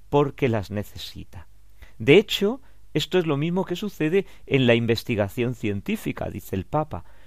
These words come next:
Cuando un científico, siguiendo una intuición suya, se pone a la búsqueda de una explicación lógica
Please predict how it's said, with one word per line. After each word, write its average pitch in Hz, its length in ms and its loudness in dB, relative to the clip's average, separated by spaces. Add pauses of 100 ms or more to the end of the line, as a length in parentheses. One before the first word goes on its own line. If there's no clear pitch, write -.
(120)
Cuando 120 320 2
un 214 120 0
científico, 139 880 -2 (220)
siguiendo 190 840 2
una 190 280 2
intuición 147 840 0
suya, 92 560 -6 (400)
se 131 240 2
pone 190 420 4
a 131 160 4
la 117 140 6
búsqueda 127 760 0
de 123 200 0
una 190 160 2
explicación 151 840 -2
lógica 127 800 0